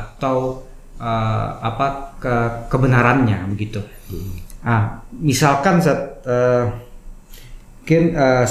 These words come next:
Speaker 1: saya mulai saja, Ustaz, ya. Ada
Speaker 2: Ya.
Speaker 1: anggapan atau persepsi bahwa, eh, dunia Islam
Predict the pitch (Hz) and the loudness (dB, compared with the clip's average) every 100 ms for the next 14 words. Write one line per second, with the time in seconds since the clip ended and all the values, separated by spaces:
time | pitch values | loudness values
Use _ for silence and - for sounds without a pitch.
0 | - - - - 127 123 123 127 147 143 | -2 -6 -8 -4 2 4 4 4 4 6
1 | 135 131 131 139 117 110 123 156 - - | 4 2 0 0 -2 -2 -4 -6 -14 -20
2 | - - - - - 131 131 127 147 135 | -20 -20 -20 -20 -6 0 2 2 2 2
3 | 139 127 127 123 - 113 123 135 127 - | 2 2 2 2 0 -2 -2 -4 -4 -4
4 | 123 - 120 107 - 127 147 117 107 107 | -6 -4 -4 -4 -6 -4 -2 0 -2 -2
5 | 110 110 120 151 170 - - - - - | -2 0 0 0 -2 -4 -14 -20 -20 -20
6 | - - - - - - 120 120 117 113 | -20 -20 -20 -20 -14 -6 0 2 2 2
7 | 107 110 135 143 143 - 131 | 0 2 4 4 2 2 2